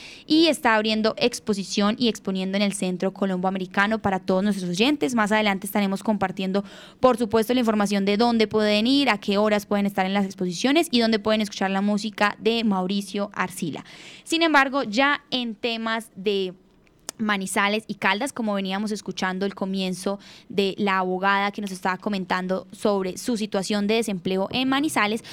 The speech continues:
pues tenemos por fin las cifras, y es que Manizales cerró el dos mil veintitrés, el año pasado, con el diez punto uno por ciento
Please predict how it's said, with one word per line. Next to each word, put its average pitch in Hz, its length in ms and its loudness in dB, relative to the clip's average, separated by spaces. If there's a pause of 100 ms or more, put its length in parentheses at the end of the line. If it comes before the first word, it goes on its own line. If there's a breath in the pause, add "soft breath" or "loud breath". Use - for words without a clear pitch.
(200 loud breath)
pues 330 160 2
tenemos 294 340 0
por 247 180 -2
fin 247 280 -2
las 233 280 0
cifras, 185 500 -4
y 269 140 2
es 269 120 -2
que 269 140 0
Manizales 220 500 0
cerró 196 220 -2
el 185 100 -4
dos 202 160 0
mil 226 200 0
veintitrés, 202 520 -4
el 196 160 0
año 202 220 0
pasado, 202 480 -2 (260 loud breath)
con 233 180 0
el 220 160 0
diez 254 380 -2
punto 269 320 0
uno 214 240 -2
por 220 140 -2
ciento 196 420 -4